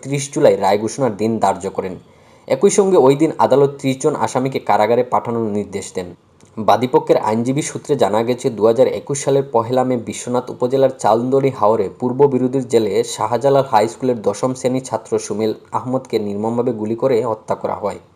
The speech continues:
এ ঘটনায় নিহত সুমেলের চাচা বাদী হয়ে সাতাইশ জনকে আসামি করে বিশ্বনাথ থানায় একটি হত্যা মামলা দায়ের করেন।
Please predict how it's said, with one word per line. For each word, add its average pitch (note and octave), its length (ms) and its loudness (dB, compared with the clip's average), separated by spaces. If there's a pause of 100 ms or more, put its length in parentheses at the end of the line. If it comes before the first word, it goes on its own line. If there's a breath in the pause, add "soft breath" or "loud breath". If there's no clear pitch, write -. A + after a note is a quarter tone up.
(680 loud breath)
এ D3 100 2
ঘটনায় F3+ 340 4
নিহত D3 280 2
সুমেলের C#3+ 420 2
চাচা C#3 240 -2
বাদী G#2+ 260 0
হয়ে C3 220 2
সাতাইশ A#2 380 -2
জনকে C3 260 0
আসামি A#2+ 360 -2
করে B2 180 2
বিশ্বনাথ A#2 440 -6
থানায় C3 260 0
একটি - 200 -8
হত্যা A2 320 -6
মামলা A#2 260 0
দায়ের G2 320 0
করেন। F#2 260 -4